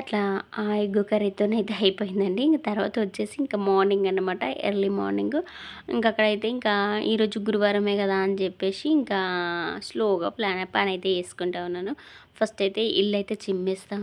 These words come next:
ఉన్నాను. ఇల్లు చిమ్మేసినాక తర్వాత మాఫ్ అయితే పెట్టుకోవాలి. ప్రతిరోజు ఇల్లు చిమ్మడం, మాఫ్ పెట్టుకోవడం అయితే ఖచ్చితంగా ఉంటుంది. ఎందుకంటే ఇల్లు నీట్‌గా, నీట్‌గా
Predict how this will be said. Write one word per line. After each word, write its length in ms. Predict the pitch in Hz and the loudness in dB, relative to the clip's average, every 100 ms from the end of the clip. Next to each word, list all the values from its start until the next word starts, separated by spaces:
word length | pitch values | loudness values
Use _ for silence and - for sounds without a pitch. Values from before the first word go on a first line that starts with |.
| 190 | -4
ఉన్నాను. 280 | 185 185 277 - | -4 -4 -2 -2
ఇల్లు 200 | 208 208 220 | -2 -2 -4
చిమ్మేసినాక 720 | 214 202 202 196 - 196 196 - | -2 -2 0 0 -2 -4 -4 -8
తర్వాత 320 | 185 180 180 220 214 | -8 -8 -8 -6 -4
మాఫ్ 200 | 185 185 | -6 -6
అయితే 140 | 190 190 185 | -6 -6 -10
పెట్టుకోవాలి. 400 | - - 170 - - | -10 -6 -4 -4 -6
ప్రతిరోజు 560 | 185 - 233 233 226 269 214 | -4 0 2 2 2 0 0
ఇల్లు 200 | 208 214 - | 0 -2 -2
చిమ్మడం, 500 | 202 202 202 233 320 349 _ - - _ _ _ _ | 0 0 0 0 -2 -4 _ -20 -20 _ _ _ _
మాఫ్ 280 | 180 180 190 185 | 0 2 2 -2
పెట్టుకోవడం 440 | 185 185 170 196 180 | -4 -2 -2 0 -2
అయితే 140 | 180 208 170 | -2 -4 -4
ఖచ్చితంగా 560 | - - 214 190 180 165 | -6 -2 0 0 0 -2
ఉంటుంది. 340 | 165 160 196 254 - | -2 -2 -2 -2 -2
ఎందుకంటే 440 | 196 196 190 190 214 214 | 0 0 0 0 0 0
ఇల్లు 200 | 196 208 208 | 0 0 2
నీట్‌గా, 340 | 196 190 202 196 185 | 2 2 2 2 2
నీట్‌గా 360 | 208 226 214 226 | 2 2 4 4